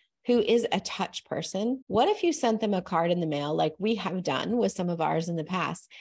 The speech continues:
that simply said, "This is not just a welcome card. This is a hug with the fold in the middle."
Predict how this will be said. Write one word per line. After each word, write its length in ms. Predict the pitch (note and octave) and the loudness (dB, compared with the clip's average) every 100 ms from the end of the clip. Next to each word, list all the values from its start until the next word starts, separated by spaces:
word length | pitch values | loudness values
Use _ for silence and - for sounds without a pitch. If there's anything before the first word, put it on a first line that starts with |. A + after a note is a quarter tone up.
| - _ | -20 _
that 120 | A3+ | 2
simply 320 | - D4+ D#4 D#4 | 4 2 4 2
said, 420 | C#4+ G#3+ G3 F#3+ | 4 6 4 2
"This 220 | F#3 C4+ F#4+ | -2 -2 -2
is 160 | F4+ | -2
not 300 | A#3+ G3+ - | 0 0 0
just 220 | G#3+ G#3+ | 0 2
a 60 | A3 | 2
welcome 440 | F#3+ D#3+ - A3 | 2 0 0 -2
card. 460 | A3 A#3+ B3 B3+ B3+ - - - | 0 -2 2 2 0 -4 -18 -2
This 160 | A3 | 0
is 140 | C#4 C4+ | 2 0
a 60 | |
hug 340 | B3+ - G3 F#3 | 0 0 0 2
with 180 | F#3 F3 | 0 -2
the 60 | |
fold 340 | F3+ D3+ D3 D#3+ | -2 0 0 -2
in 100 | C3 | -4
the 60 | |
middle." 340 | A#2+ E2+ - | -6 -6 -8